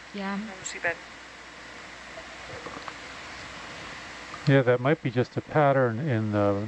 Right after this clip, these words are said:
Speaker 3: the, the fouling or corrosion pattern on the face of the,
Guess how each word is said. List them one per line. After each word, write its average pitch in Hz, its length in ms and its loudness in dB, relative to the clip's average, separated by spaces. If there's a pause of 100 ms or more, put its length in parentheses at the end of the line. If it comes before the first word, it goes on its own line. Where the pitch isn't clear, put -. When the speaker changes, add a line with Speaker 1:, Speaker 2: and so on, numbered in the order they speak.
Speaker 3:
the, 110 180 2
the 101 280 2 (320)
fouling 123 540 6
or 98 420 4
corrosion 110 560 2
pattern 101 400 4
on 95 200 0
the 92 80 -4
face 113 440 0
of 95 180 0
the, 95 160 2